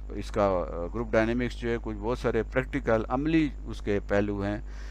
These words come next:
जिनको, अ, जानना हमारे लिए बहुत ज़रूरी होता है कि groups, अ, कैसे कैसे काम करते हैं और उनसे किस तरह जो है फ़ायदे उठाए जा सकते हैं और उनको किस तरह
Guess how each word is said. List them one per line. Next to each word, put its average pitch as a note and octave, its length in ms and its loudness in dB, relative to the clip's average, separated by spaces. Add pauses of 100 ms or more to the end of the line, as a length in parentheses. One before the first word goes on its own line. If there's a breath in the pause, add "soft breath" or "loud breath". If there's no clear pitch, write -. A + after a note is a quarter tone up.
(220 loud breath)
जिनको, G#2 500 0
अ, F2+ 680 -4
जानना G2+ 380 2
हमारे F#2+ 240 2
लिए G2 160 0
बहुत F#2+ 220 -2
ज़रूरी G#2 320 -6
होता B2+ 240 0
है A#2+ 160 4
कि A2 160 -2
groups, - 580 -8
अ, G2+ 120 -6 (720)
कैसे B2+ 280 4
कैसे A#2+ 300 2
काम A2+ 260 2
करते A2 340 0
हैं A2 200 -2
और F#2+ 340 -2 (420 loud breath)
उनसे A#2 300 -4
किस C#3 240 -2
तरह A#2 220 6
जो A2 140 0
है G#2+ 60 0
फ़ायदे G#2 320 2
उठाए G#2+ 360 4
जा G#2 160 6
सकते - 340 -4
हैं A2 200 0
और G2 200 -6
उनको G2+ 240 -6
किस - 240 -6
तरह A2 260 4